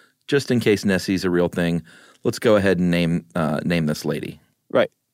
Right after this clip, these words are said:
Speaker 2: So, um, the, again, after that, after Sir Peter Scott said, "It's a dinosaur," which, again, is not the most far-fetched thing in the world. Um, it, it's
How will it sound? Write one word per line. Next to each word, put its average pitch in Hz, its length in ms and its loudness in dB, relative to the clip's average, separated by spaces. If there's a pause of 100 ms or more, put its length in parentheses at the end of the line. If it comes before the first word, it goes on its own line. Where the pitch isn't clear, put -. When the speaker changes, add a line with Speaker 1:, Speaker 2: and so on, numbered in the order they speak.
(160)
Speaker 2:
So, 135 480 4
um, 113 580 2 (1080)
the, 131 220 4
again, 147 440 2
after 147 460 2
that, 127 320 4
after 117 500 2
Sir - 260 -2
Peter 120 320 2
Scott 110 380 2
said, 107 260 -2 (280)
"It's 151 180 0
a 190 160 4
dinosaur," 147 920 2
which, 190 220 0
again, 254 320 2
is 202 160 0
not 247 160 2
the 247 80 2
most 226 240 4
far-fetched 175 560 2
thing 156 240 2
in 131 100 2
the 120 100 4
world. 107 460 4 (300)
Um, 117 480 2
it, 135 300 0
it's 131 280 0